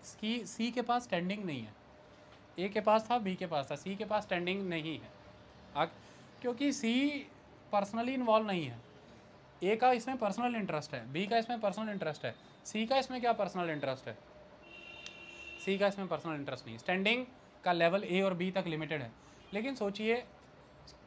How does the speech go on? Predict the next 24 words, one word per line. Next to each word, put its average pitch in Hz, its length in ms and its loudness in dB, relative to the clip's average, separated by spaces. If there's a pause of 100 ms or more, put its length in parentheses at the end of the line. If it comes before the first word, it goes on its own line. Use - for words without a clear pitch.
कोई 302 140 0
ऐसे 254 440 2
इंस्ट्रूमेंट 233 480 -4
ले 185 140 0
आए 135 140 2
सुप्रीम 127 340 -6
कोर्ट, 120 280 -6 (440)
कोई 233 240 0
ऐसे 220 680 0 (300)
प्रिंसिपल्स 185 520 -2
खड़े 156 220 2
करे, 143 240 -2
कोई 185 200 -2
ऐसे 165 240 -2
कॉन्सेप्ट्स 175 460 -2
लाए, 135 180 2
कोई 175 140 -2
ऐसे 175 220 0
मैक्सिम्स, 180 520 -2
कोई 185 160 -2
ऐसे 170 240 0
फॉर्मूले 180 400 0
लेके 160 240 0
आए 143 160 2